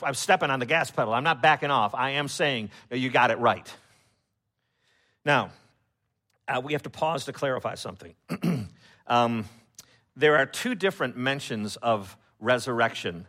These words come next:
in this passage, and, um, you don't want to confuse them.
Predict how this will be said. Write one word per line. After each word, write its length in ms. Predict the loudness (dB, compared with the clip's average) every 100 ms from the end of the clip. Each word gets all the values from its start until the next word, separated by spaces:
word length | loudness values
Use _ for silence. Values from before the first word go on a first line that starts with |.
| _
in 160 | -6 -6
this 140 | -6
passage, 640 | -6 -6 -6 -10 -14 -18 _ _ _ _ _
and, 240 | -2 0 4
um, 380 | 4 2 -4 -10 _ _
you 80 | -2
don't 100 | 0
want 120 | 0
to 60 | -2
confuse 440 | -6 -6 -6 -6
them. 260 | -10 -14